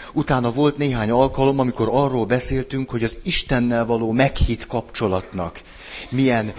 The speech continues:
kritériumai, milyen, ö, lehetőségei vannak. Utána pedig visszatértünk a meghitt kapcsolatok leírásához, ami az emberi kapcsolatokat illeti, és akkor pedig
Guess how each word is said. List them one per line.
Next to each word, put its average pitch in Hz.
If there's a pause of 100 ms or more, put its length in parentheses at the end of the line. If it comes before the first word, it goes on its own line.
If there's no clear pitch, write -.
(320)
kritériumai, 113
milyen, 120 (320)
ö, 104
lehetőségei 107
vannak. 82 (480)
Utána 139
pedig 120
visszatértünk 113 (380)
a 104
meghitt 135
kapcsolatok 117
leírásához, 110
ami 107
az 92
emberi 113
kapcsolatokat 123
illeti, 135 (440)
és -
akkor 135
pedig 143